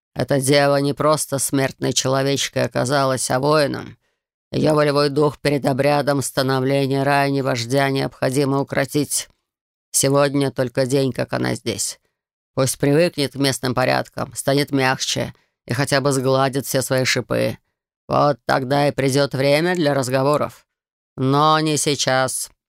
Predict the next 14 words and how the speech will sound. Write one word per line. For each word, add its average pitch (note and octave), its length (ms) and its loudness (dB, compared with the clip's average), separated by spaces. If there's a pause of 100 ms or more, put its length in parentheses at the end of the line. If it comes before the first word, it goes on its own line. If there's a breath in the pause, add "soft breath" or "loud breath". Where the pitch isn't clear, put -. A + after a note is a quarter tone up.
(920)
Я C3 180 2
вздохнул. B2+ 560 -4 (540)
"Но C3+ 120 0
есть C#3 300 2
у C3 40 0
меня B2+ 280 0
уверенность, C#3 480 0
что - 200 0
Александра C3 600 -2
будет B2 300 -2
долго C3+ 400 0
сопротивляться. B2+ 920 -4
Что - 280 -2
ж, - 260 -4